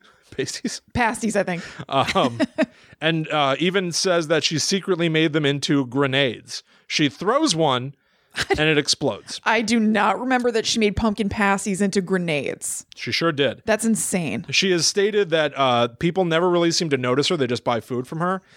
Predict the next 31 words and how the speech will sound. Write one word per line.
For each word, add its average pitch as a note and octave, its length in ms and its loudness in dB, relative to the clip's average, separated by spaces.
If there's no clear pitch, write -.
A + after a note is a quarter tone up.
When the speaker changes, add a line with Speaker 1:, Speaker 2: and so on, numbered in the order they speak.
Speaker 1:
And D3 180 0
that C#3+ 160 2
she D3+ 140 0
can't F3 280 -2
recall E3 520 -2
the C#3+ 100 2
last C#3 260 0
time C#3+ 160 0
somebody C#3 300 2
asked B2+ 280 0
her B2+ 100 -6
name. A#2 460 -2
And C#3+ 140 -2
it's C#3+ 120 -4
been E3+ 220 0
so D#3+ 240 0
long, C#3 380 0
even C3+ 260 -2
she C3+ 320 0
has A#2+ 240 -2
forgotten. G#2+ 600 -8
Speaker 2:
Oh, C#4+ 100 -4
my - 140 -6
God. - 480 0
Speaker 1:
She F#3+ 260 0
is, E3 460 0
like, D#3+ 220 0
several D#3+ 500 2
hundred E3 380 0
years D3 240 2
old G#2+ 460 0